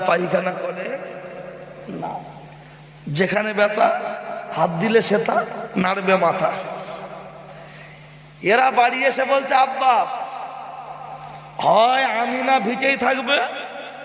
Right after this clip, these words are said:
কারণ আমরা ভিটেই থাকবো।" আর আব্বা বলছে, "আরে কি হয়েছে বলো?" বলছে, "ওসব জানি না, এই আমিনা, আমিনা, আমিনা হয় ভিটেই থাকবে,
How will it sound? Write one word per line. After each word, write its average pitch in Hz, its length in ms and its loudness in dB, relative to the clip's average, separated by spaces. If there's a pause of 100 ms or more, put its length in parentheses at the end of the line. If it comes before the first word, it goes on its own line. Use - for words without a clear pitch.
(300)
কারণ 202 160 0
আমরা 233 400 4
ভিটেই 233 320 4
থাকবো।" 196 340 0 (720)
আর - 120 0 (100)
আব্বা 180 280 2
বলছে, 247 260 0
"আরে 233 160 2
কি 262 320 -2
হয়েছে 269 460 4
বলো?" 277 400 0 (540)
বলছে, 277 420 4
"ওসব 277 400 2
জানি 294 280 2
না, 330 160 4 (840)
এই 196 100 -2
আমিনা, 269 600 2 (140)
আমিনা, 285 640 2
আমিনা 285 600 2
হয় 277 280 4
ভিটেই 277 400 4
থাকবে, 294 420 2